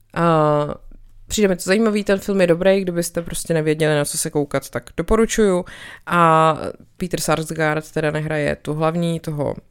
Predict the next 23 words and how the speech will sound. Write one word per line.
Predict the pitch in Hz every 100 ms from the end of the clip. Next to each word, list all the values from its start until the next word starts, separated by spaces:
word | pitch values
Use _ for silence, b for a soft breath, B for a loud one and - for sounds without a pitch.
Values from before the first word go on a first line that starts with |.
| -
Glase, | 170 175 165 - 165
ale | 160 156
toho, | 160 156
co | 147 156
na | 156
to | -
přišel. | - 175 - 180 226 B B B B -
A | 170 165 160 151 151
prostě | 156 156 - 147 65 - _ _ -
líbilo | 160 147 135
se | -
mi | -
to. | - - -
Tak, | - 175 - B B B
a | -
teď | 240
se | 311
pojďme | 285 311
podívat | 240 220 220 220 -
na | 202 196 190
hotel | 180 196 196 190
Thermal. | 190 196 190 135 143 226 247
Eh, | -